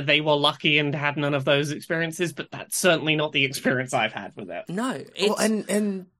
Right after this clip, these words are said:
Speaker 3: that's not the Bethesda experience, right? Like, is, like, are, wh-,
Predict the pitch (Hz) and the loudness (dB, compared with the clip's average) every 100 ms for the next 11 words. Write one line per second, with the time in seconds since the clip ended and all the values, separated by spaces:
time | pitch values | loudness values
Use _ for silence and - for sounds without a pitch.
0 | _ 196 202 - - 196 190 - 165 151 | _ 0 0 0 -2 0 -2 -2 -4 -4
1 | - 165 143 - 104 78 - - 104 85 | 2 4 4 2 2 2 0 0 2 2
2 | 82 64 - 98 92 101 - 117 120 160 | 0 -4 -4 0 2 2 0 0 0 0
3 | - - - 165 165 165 180 175 165 160 | -2 -6 -2 0 2 0 0 -2 -6 -10